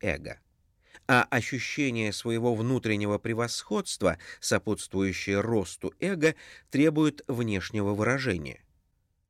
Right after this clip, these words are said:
Тогда и возникает желание показать себя во всей красе,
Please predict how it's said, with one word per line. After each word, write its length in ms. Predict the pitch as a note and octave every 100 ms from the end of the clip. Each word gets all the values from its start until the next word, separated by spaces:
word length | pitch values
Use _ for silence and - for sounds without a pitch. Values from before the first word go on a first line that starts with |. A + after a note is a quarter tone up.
| _ -
Тогда 280 | C#3+ D3+
и 120 | G#3 G#3+
возникает 720 | G#3+ E3+ G3+ B2 D#3+ E3+ A2+
желание 480 | G2 G2+ B2 B2+ -
показать 360 | - F#2 F#2+
себя 280 | - F#2 F#2+
во 120 | G2
всей 340 | - - G2 E2+
красе, 580 | F2 E2 - C#3+ F3+